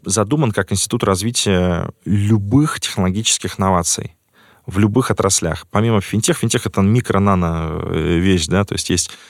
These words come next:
э, большой домен, в который входит финтех, это I T, есть отдельно промышленность, э, материалы, космические технологии, медицина, агротех и так далее. То есть это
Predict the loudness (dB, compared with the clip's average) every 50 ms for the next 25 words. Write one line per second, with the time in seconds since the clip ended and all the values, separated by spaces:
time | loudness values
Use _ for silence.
0 | -20 -20 -16 -12 -10 -10 -10 -8 -8 -2 0 0 0 2 2 2 2 2 2 2
1 | 2 2 0 -2 -4 -8 -14 _ -8 -8 -6 -4 -4 -2 0 -2 0 0 -2 -2
2 | -2 -4 -4 -6 -6 -4 -4 -2 -2 -2 -2 0 2 2 2 4 2 0 -2 _
3 | -20 -20 -20 -18 -12 -8 -6 -6 -6 -8 _ _ _ _ -10 -10 -8 -2 0 0
4 | 2 2 0 0 0 0 2 2 2 2 0 -2 -2 -2 -2 -2 -2 -2 -4 -4
5 | -6 -8 -6 -6 -6 -6 -4 -4 -4 -2 0 0 2 4 4 4 2 2 2 0
6 | -2 -4 -2 -4 -4 -2 0 0 0 0 0 -2 -4 -8 -6 -2 -2 0 0 0
7 | 0 -2 -2 -4 -2 2 2 2 4 4 2 0 -2 0 -2 -2 -2 -4 -6 -2
8 | -2 0 0 0 0 -2 -4 -4 -4 -8 -8 -8 -8 -8 -4 -4 -2 -4 -4 -6
9 | _ -2 -2 -2 -2 -4 -8 -20 -20 -20 -20 -20 -18 -6 -6 -2 -2 -2